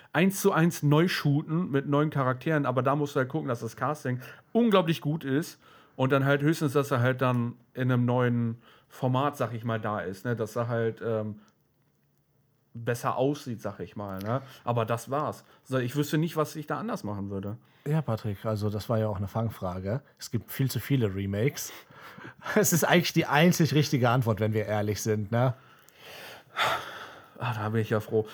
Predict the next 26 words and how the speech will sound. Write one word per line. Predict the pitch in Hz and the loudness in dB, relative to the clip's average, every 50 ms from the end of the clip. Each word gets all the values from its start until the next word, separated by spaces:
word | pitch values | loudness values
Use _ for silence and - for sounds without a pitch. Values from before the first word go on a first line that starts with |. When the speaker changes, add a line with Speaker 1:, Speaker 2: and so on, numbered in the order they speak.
| - - - - | -18 -8 4 6
Speaker 1:
Huh. | 440 480 - 220 214 165 - 151 - - - - - - - - - - - - - - - - - - - - - _ _ _ _ - - _ _ _ _ _ _ - - - - _ _ _ _ _ _ _ _ _ _ _ _ - | 8 10 10 10 10 10 8 6 4 -2 -14 -16 -16 -18 -20 -20 -20 -20 -20 -20 -18 -16 -14 -14 -14 -14 -14 -18 -20 _ _ _ _ -20 -20 _ _ _ _ _ _ -20 -20 -20 -20 _ _ _ _ _ _ _ _ _ _ _ _ 0
Speaker 2:
<laughs> | |
Und | 135 139 135 127 117 117 | 2 4 6 6 6 4
Speaker 1:
Gut. | 117 - - - - - _ _ _ _ - - - - _ _ _ _ _ _ _ _ _ _ _ _ _ _ _ - | 2 0 -2 -6 -10 -16 _ _ _ _ -20 -20 -20 -20 _ _ _ _ _ _ _ _ _ _ _ _ _ _ _ -4
Speaker 2:
Leute, | 120 117 113 110 117 110 107 | -2 -2 0 0 0 0 0
nächstes | 110 113 104 - - - - | 0 0 0 0 -4 -6 -6
Mal | 98 | -6
gucken | - 101 92 95 | -4 -4 -4 -4
wir | 92 | -6
kürzere | - - 92 - - 92 87 | -4 -6 -6 -6 -6 -10 -8
Filme. | - 98 92 101 107 117 - | -8 -6 -4 -2 -2 -4 -4
<laughs> | - - 554 1077 1077 1077 1077 - - - - - - | -4 -2 0 2 2 0 0 -4 -8 -6 -6 -4 2
Speaker 1:
Ja, | - - | 4 4
in | - 104 107 110 | 4 4 4 0
der | 113 | 2
nächsten | 117 117 117 - 120 | 2 0 -2 -2 -4
Zeit | - 120 110 | -2 -2 0
gucken | - 120 113 107 | 0 -2 -4 -4
wir | 101 | -4
kürzere | - 120 - - 110 107 | -6 -8 -10 -10 -12 -12
Filme. | - - 104 104 104 | -10 -8 -8 -6 -2
Roger | 107 110 110 - 104 | -2 -2 -2 -2 -4
ist | 104 - | -6 -6
ein | 113 | -8
bisschen | 110 104 117 110 | -8 -8 -8 -6
eingespannt, | 110 107 110 107 - - 107 107 104 | -6 -6 -6 -8 -8 -8 -8 -8 -8